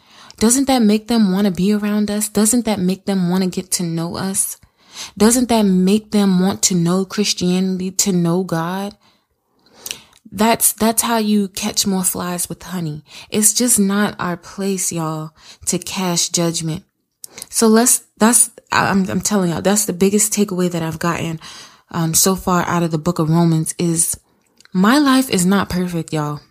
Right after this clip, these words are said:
I deal with things on an everyday basis. I fight battles on an everyday basis that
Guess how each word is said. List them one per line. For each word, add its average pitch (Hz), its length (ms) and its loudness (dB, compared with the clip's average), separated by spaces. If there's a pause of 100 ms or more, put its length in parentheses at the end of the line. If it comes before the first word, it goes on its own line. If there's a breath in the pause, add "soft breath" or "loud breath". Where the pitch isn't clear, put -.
(960)
I 196 140 4
deal 240 220 2
with 233 200 -4
things 214 340 4
on 170 160 -2
an - 160 -4 (100)
everyday 185 560 0
basis. 170 500 0
I 190 120 0
fight 196 280 0
battles 175 380 0
on 165 140 -2
an 151 200 0
everyday 226 380 2
basis 196 560 0 (480 loud breath)
that 190 480 4